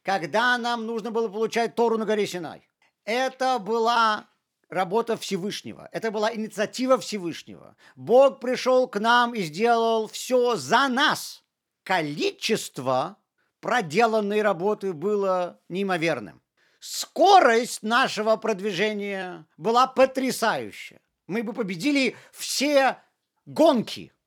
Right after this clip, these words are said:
Но вот здесь есть одно но. При том, что количество было потрясающим и скорость была великолепная,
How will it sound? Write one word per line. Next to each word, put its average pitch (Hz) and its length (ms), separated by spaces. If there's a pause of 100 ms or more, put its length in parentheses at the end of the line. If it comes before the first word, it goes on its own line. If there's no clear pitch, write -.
(240)
Но 104 560 (400)
вот 117 200
здесь 139 260
есть 143 240
одно 101 280
но. 78 220 (380)
При 120 140
том, 165 320
что 123 420 (140)
количество 117 920 (400)
было 113 540 (400)
потрясающим 120 960 (220)
и 139 80
скорость 139 680
была 127 260
великолепная, 120 840